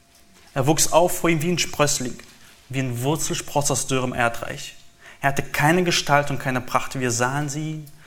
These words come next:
aber sein Angesicht gefiel uns nicht. Verachtet war er und verlassen von den Menschen, ein Mann der Schmerzen, mit Leiden vertraut, wie einer, von dem man das Angesicht verbirgt. So verachtet war er und wir achteten ihn nicht.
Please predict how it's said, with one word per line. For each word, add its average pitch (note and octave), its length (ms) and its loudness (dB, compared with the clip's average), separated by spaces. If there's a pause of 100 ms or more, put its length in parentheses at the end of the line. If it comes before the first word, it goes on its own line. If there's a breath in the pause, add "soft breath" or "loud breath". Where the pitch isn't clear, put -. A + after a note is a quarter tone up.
(160 loud breath)
aber A#2 160 -6
sein C3+ 380 -4
Angesicht B2 500 -4
gefiel A#2+ 300 -4
uns A2+ 200 -4
nicht. - 340 -12 (840 loud breath)
Verachtet - 640 2
war B2+ 120 4
er A2+ 140 2
und A2 120 -4
verlassen B2+ 380 0
von D3 160 -2
den C3+ 80 0
Menschen, B2 380 -4 (560 loud breath)
ein B2 180 -2
Mann C3+ 180 4
der E3+ 80 2
Schmerzen, B2 540 -2
mit A#2 120 -6
Leiden A#2+ 280 0
vertraut, A2+ 560 -4
wie C3 100 -4
einer, B2+ 340 -2
von A#2 180 -4
dem A2+ 120 0
man A2 100 -2
das G#2+ 160 -6
Angesicht B2+ 460 -4
verbirgt. A2 480 -8 (540 loud breath)
So B2+ 320 2
verachtet - 560 2
war A#2 140 4
er A2 320 -4
und A#2 180 -12
wir - 120 -2
achteten A#2 340 -8
ihn A2+ 100 -4
nicht. A2+ 320 -8